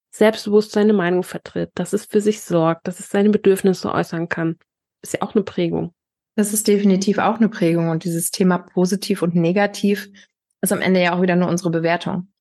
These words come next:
Speaker 1: Ja.
Speaker 2: Also selbst bei den Dingen, wo ich vielleicht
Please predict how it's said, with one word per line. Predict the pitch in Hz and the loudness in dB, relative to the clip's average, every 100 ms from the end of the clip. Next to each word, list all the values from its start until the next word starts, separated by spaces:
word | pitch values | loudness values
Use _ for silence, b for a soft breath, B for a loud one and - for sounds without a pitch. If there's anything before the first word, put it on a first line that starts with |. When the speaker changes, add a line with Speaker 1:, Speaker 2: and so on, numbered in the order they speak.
| _ | _
Speaker 1:
Ja. | 196 165 B - | -10 -10 B -6
Speaker 2:
Also | 185 190 | -2 2
selbst | 196 214 - - | 2 0 -2 -4
bei | 190 | -2
den | 190 202 240 220 | 2 2 4 2
Dingen, | 214 233 240 233 226 226 226 _ _ _ | 2 2 2 4 2 0 -6 _ _ _
wo | 170 170 | -4 -2
ich | 226 330 - | 0 -2 -2
vielleicht | - 190 196 202 | -4 -2 -2 -6